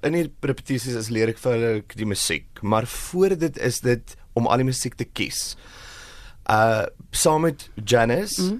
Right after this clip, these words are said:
Speaker 1: s-, wat die, uh, teks geskryf het, met ek, die, ek sit ons en dan met ons musiek kies. Die musiek vir, spesifiek vir Pantomime moet dan nou gekies word met musiek wat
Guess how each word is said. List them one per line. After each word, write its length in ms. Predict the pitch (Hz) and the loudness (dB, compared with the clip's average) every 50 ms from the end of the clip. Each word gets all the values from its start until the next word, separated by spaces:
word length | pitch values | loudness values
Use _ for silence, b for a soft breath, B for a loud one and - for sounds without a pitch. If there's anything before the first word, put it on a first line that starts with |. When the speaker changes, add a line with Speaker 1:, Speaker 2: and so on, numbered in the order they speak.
| - | -6
Speaker 1:
s-, 180 | - - - - | -6 -6 -6 0
wat 160 | 107 120 117 | 2 2 4
die, 180 | 117 120 117 - - - | 4 2 -2 -4 -6 -4
uh, 280 | - 110 113 110 113 113 - | 0 2 4 4 4 2 0
teks 240 | - 135 123 - - | 0 -2 -2 -2 -4
geskryf 400 | 127 120 - - 117 113 110 110 | -6 -6 -2 0 2 2 2 2
het, 160 | - 160 160 - | 0 -4 -4 -4
met 100 | 127 - | -4 -4
ek, 180 | - 117 - | -4 -4 -2
die, 140 | - 127 120 | 0 0 0
ek 100 | 113 - | 0 -2
sit 180 | - - 127 - | -4 -4 -2 0
ons 120 | 131 113 | -2 0
en 80 | 117 117 | 0 0
dan 100 | 117 113 | 2 2
met 120 | 113 110 | 2 0
ons 120 | - 123 - | 0 -2 -2
musiek 300 | 131 117 - - 113 - | -2 -2 0 -2 -2 -2
kies. 340 | - 78 - - - - - - | -4 -4 -4 -6 -8 -10 -6 -2
Die 100 | - 123 | 0 2
musiek 420 | 127 135 131 - - - 220 - | 2 2 2 2 0 -2 -2 -4
vir, 120 | - 185 175 | -6 -6 -6
spesifiek 480 | - - 170 165 - 165 - - 165 | -2 0 0 0 0 -2 -4 -6 -6
vir 120 | 156 170 165 | -6 -4 2
Pantomime 480 | - 160 147 151 143 143 139 135 135 131 | 4 4 4 4 2 0 0 2 2 2
moet 100 | 131 123 | 2 2
dan 120 | 123 120 | 2 2
nou 100 | 123 120 | 0 -2
gekies 380 | 113 - - - 139 147 139 - | -4 -6 -8 -6 -4 -4 -2 0
word 280 | - 127 127 127 127 B B B B B B B B B | 0 2 2 0 -2 B B B B B B B B B
met 160 | - 123 131 131 - - - | 2 2 2 2 -2 -4 0
musiek 380 | - 127 - - - 151 - | 0 2 2 2 0 0 2
wat 320 | 131 143 143 139 131 - | 4 6 6 6 4 0